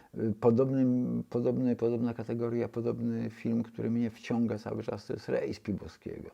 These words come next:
No i filmy Barei, no, no wymienię Misia, no Miś Barei, Miś Barei, który, który, który jest troszkę takim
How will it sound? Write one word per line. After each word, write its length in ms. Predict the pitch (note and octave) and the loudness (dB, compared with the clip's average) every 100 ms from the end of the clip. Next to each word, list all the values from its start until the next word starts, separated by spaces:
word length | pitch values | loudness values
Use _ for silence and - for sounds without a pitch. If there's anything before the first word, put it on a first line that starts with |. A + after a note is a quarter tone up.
| - - - | -20 -16 -4
No 100 | C#3+ | -2
i 60 | |
filmy 320 | C#3+ D3+ D3 C#3+ | 0 0 0 0
Barei, 580 | C#3 C#3+ C#3+ C#3+ A#2+ | 0 4 6 8 8
no, 140 | G#2+ F#2 - | 8 4 -2
no 220 | - G#2 G#2+ | -6 -2 4
wymienię 380 | A2+ A2+ G#2+ | 6 8 10
Misia, 380 | G2+ F#2+ - - | 10 8 4 -4
no 120 | C#2 | -2
Miś 240 | D#2+ F#2 E2+ | 2 4 4
Barei, 540 | D2+ D2+ E2+ F2 F2 - - - _ | 0 -2 2 2 2 -2 -18 -20 _
Miś 240 | E2+ F2+ F2 | 0 2 2
Barei, 520 | D2+ D2+ D#2+ D#2+ D#2+ | 2 0 0 2 0
który, 480 | - - D2 D2+ D2+ | -4 -8 -6 -6 -8
który, 520 | - D#2 D2+ D#2+ D#2 | -8 -8 -6 -6 -6
który 580 | D#2 - D#2+ D#2 D#2 D#2+ F#2+ | -8 -10 -8 -8 -8 -6 -4
jest 280 | G#2 G2+ - | -4 -6 -4
troszkę 340 | A#2 G#2+ - | -6 -4 -4
takim 680 | A2 A2 - A2+ A2 A2 G#2+ | -2 -2 0 2 4 4 0